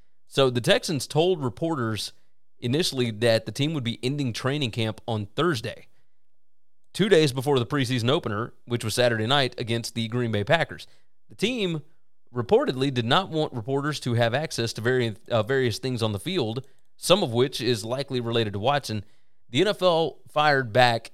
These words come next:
and demanded that the Texans keep their camp open. And so the current N F L rules say that daily practices must be open to the media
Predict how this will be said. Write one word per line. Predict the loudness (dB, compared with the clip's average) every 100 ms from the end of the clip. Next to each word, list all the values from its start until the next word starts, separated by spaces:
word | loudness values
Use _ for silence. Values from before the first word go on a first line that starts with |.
| -12
and | -6 -2 -2 -4
demanded | -2 -2 0 -2
that | -4 -8
the |
Texans | -4 -2 -2 -6 -8 -10
keep | -10 -10 -4
their | -4
camp | -4 -4 -4 -6 -4
open. | -2 -2 -4 -14 -20 -20 -20 -12
And | 0
so | 2
the | 2 -2
current | -2 -2 -2
N | -2
F | -2 0
L | 0
rules | 0 -4 -4 -6 -8
say | -6 -2 -2
that | -2 -4 -4
daily | -4 -2
practices | 2 2 0 -6
must | -6 -4
be | -4
open | -2 -4
to |
the | -4
media | -2 -2